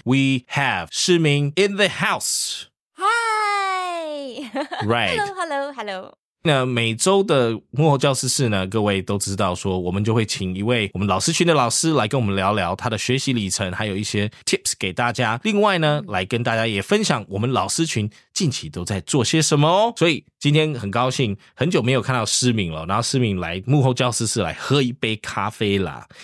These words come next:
Speaker 1: 那诗敏呢，其实年初到现在一直都很忙。
Speaker 2: 对，真的
Speaker 1: 我想大家应该都是一样。
Speaker 2: 太忙。嗯。
Speaker 1: 因为其实今年就是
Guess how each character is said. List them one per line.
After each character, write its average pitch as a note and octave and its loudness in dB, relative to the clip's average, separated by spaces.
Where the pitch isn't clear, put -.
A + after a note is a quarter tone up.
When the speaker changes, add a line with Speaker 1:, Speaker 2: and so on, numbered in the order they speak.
Speaker 1:
那 E3+ 0
诗 G#3 2
敏 D3 4
呢， G#2+ 0
其 - 2
实 C#3+ 2
年 B2 2
初 C#3+ 0
到 C3 0
现 A2+ 0
在 G#2 0
一 D3+ 4
直 G#2+ -2
都 G#2 2
很 F2+ -2
忙。 C#3 -6
Speaker 2:
对， D4 -4
真 - -10
的 - -
Speaker 1:
我 D3 4
想 C#3+ 0
大 D#3+ 0
家 D3 0
应 C#3+ -2
该 C3 0
都 B2+ 2
是 A#2+ -2
一 E2+ -6
样。 F#2 0
Speaker 2:
太 A3+ -16
忙。 A3+ -10
嗯。 E3+ -16
Speaker 1:
因 D#3 4
为 D3+ 2
其 C3+ 2
实 B2 0
今 C#3+ 2
年 F2+ 0
就 A2+ -2
是 F#2+ -4